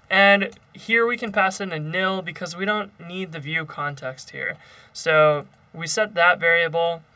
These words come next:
and we don't need the view at all because we're just looking at the class name and the underscore of that.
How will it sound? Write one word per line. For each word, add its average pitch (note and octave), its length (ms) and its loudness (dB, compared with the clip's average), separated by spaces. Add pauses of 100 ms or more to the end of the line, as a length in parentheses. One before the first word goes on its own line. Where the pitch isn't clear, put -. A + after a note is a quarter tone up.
(420)
and D#3 200 -4
we D#3+ 80 -2
don't F3+ 240 2
need F3 260 -6
the D#3 100 -6
view D3+ 600 -4
at D3 100 -2
all C3+ 320 -4
because C#3+ 460 -8
we're D3 80 -8
just D3 240 -12
looking F3 220 -8
at D3 360 -8
the D3 80 -14
class D3 460 -12
name C#3+ 260 -8
and C#3 180 -12
the C#3 60 -8
underscore C3+ 480 -12
of C3 140 -14
that. B2+ 260 -6